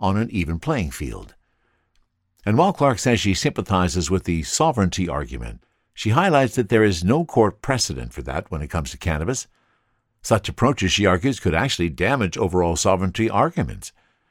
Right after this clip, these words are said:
something she says she's heard from legal counsel for other First Nations. You can't argue that you were selling cannabis before and so we can do it now.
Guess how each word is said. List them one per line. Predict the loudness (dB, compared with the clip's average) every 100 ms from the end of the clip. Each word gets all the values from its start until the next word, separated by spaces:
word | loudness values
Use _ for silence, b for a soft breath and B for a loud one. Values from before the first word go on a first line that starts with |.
| -2
something | 0 2 0
she | 2 0
says | 2 2 2
she's | -2 0
heard | -2 -2
from | -2
legal | -2 -2 -2
counsel | 0 0 0 -2 -4
for | -4 -4 -2
other | 0 -2
First | -2 -4 0
Nations. | -2 -2 -10 -18 -20 _ _ _ _ _ _ _ _ _
You | -6 0
can't | 2 4
argue | 4 4 2
that | 2 0 0
you | 0
were | 2 0
selling | 0 0 0
cannabis | 0 0 2 0 0
before | -4 -6 0 2 4 2
and | 0 0
so | 2 2
we | 0
can | -4 -4
do | -4
it | -4 -2
now. | -2 -2 -8